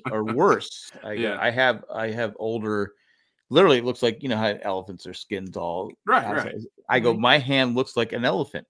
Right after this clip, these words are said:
Speaker 1: I mean, the skin looks like elephant hands. I go, "I win. I have the worst looking hands because my," I go, "Why don't you put," 'cause she puts lotion on her, you know, she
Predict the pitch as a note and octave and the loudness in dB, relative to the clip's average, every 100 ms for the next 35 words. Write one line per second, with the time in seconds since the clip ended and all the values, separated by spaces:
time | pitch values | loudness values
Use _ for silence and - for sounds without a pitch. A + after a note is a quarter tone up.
0 | - G2 F#2+ C3+ G#2 G2 G#2 - - E3 | -10 -8 -6 -8 -10 -8 -8 -8 -10 -8
1 | - B3 - _ _ _ _ _ _ - | -6 -8 -12 _ _ _ _ _ _ -12
2 | - A2 A2 - A#3 E3+ E2+ F2 E2+ - | -4 -4 -2 -2 0 0 -6 -10 -14 -14
3 | G2+ F#2+ - C#3+ C#3+ F3 D#3 B1 - _ | -12 -8 2 4 4 2 -2 -6 -16 _
4 | _ _ _ _ _ - _ _ _ _ | _ _ _ _ _ -20 _ _ _ _
5 | - A2 C3 B2+ B2 A#2+ B2 C3 C3 B2 | 0 2 4 4 2 2 0 0 -2 0
6 | B2 C#3 C#3 G2 G2 G2+ G#2 G2+ G#2+ A2+ | -2 0 0 -2 -6 -6 -4 0 0 0
7 | - A2+ B2+ E3 - D#4 - B3 - A#2 | -2 -4 -2 -2 -4 -8 -4 -6 -6 -14
8 | A#2+ A#2 B2+ - F#2 F#2 F2+ E2+ E2+ E2+ | -12 -6 -6 -6 -10 -10 -10 -8 -8 -8
9 | G#2 F2+ F2+ | -8 -8 -8